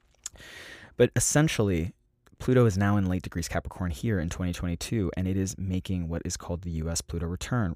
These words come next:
Pluto is returning to the spot that it was when the country was founded. This happens every two hundred and forty-eight years. Now,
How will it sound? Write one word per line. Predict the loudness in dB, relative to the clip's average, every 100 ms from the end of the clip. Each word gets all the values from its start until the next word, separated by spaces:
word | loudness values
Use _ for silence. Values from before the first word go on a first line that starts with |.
| -6
Pluto | -4 -2
is | -2
returning | -4 -4 -2 -2
to | -2
the | -2
spot | -2 -2 -4
that | -4
it | -6 -4
was | -4 -4 -4
when | -6
the | -6
country | -8 -6 -6
was | -8
founded. | -4 0 0 -2 -6 -12 _ _ -20 -20 -20 -12 -4
This | -2
happens | 0 0 0
every | 0
two | -2 -2 0
hundred | 0 0 -2
and | -2
forty-eight | -2 -2 -2 -2 -2
years. | 0 2 0 -4 -6
Now, | -2 0 0